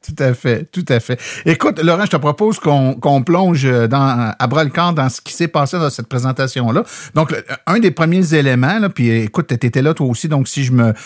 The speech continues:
je me trompe dans ma chronologie, tu me ramèneras à l'ordre, mais il a vraiment fait référence à l'événement précédent où on avait envoyé, là, un, un poids dans, dans la vitre, puis la vitre devait résister, mais elle, elle avait éclaté. Hein. Il,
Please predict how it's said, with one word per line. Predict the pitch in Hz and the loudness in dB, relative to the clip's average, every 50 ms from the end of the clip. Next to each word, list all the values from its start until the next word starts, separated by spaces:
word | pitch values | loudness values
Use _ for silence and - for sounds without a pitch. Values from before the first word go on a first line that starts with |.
| - - _ - | -20 -20 _ -2
je | - 127 | 0 2
me | 123 | 2
trompe | 117 - - 156 170 165 151 | 2 2 2 2 2 2 2
dans | 135 | 2
ma | 123 123 117 | 2 0 0
chronologie, | - - 143 135 127 123 127 120 117 143 190 | 0 0 0 2 2 2 2 0 0 0 -2
tu | - - | -2 0
me | 135 | 0
ramèneras | 120 120 127 123 131 135 127 | 2 2 2 2 2 2 2
à | 123 | 2
l'ordre, | 127 143 190 214 185 175 | 2 2 2 2 2 2
mais | 139 135 135 135 120 - - - - _ - | 2 2 2 0 0 -4 -12 -20 -20 _ -6
il | 113 117 131 | 0 0 2
a | |
vraiment | 127 123 139 147 151 180 208 208 | 2 2 2 2 2 2 0 0
fait | - 160 - | 0 -2 -4
référence | - 135 165 170 - 143 127 117 135 151 165 170 160 - - | -2 -2 -2 -2 0 0 0 0 0 0 0 0 -2 0 0
à | 123 | 0
l'événement | 127 127 139 139 147 139 139 156 170 | 2 2 2 2 2 2 2 2 0
précédent | 151 156 147 139 - 131 120 120 135 151 165 170 | 0 0 -2 -2 0 0 0 2 2 2 2 2
où | 160 147 143 | 2 2 2
on | 131 127 | 4 4
avait | 123 123 123 123 143 147 147 143 135 - - - - - | 4 2 4 4 4 4 4 2 0 -4 -10 -20 -10 -2
envoyé, | 110 127 135 120 135 131 123 123 135 147 160 160 | 0 2 2 4 4 2 4 4 4 4 4 4
là, | 143 143 143 139 | 4 4 2 2
un, | 135 127 120 117 113 113 110 110 107 104 92 82 113 117 113 | 2 2 0 0 0 0 0 0 -2 -2 -2 -2 0 0 0
un | 104 | 0
poids | - - - 160 151 | 0 0 0 2 2
dans, | 143 135 120 110 113 | 2 2 0 0 0
dans | 113 117 117 | 0 2 2
la | 120 107 110 | 2 0 0
vitre, | 107 127 185 196 - _ _ _ | 2 0 0 0 -2 _ _ _
puis | - - 113 | -8 -4 -2
la | 110 107 110 | 0 0 0
vitre | 104 147 156 139 | 2 0 0 2
devait | 127 123 120 139 135 | 0 2 2 2 2
résister, | 131 131 120 113 110 - - 185 185 | 2 2 0 0 -2 0 2 4 4
mais | 170 139 139 139 135 | 6 4 4 4 4
elle, | 135 131 131 - - | 4 2 0 -2 -2
elle | 123 123 127 123 | -2 0 2 2
avait | 117 117 123 151 160 156 | 2 2 4 4 2 2
éclaté. | 139 - - 123 110 107 - 135 165 160 | 0 0 0 0 0 0 -2 -2 -2 -2
Hein. | 139 143 151 | -2 -2 0
Il, | 147 135 123 | 2 0 0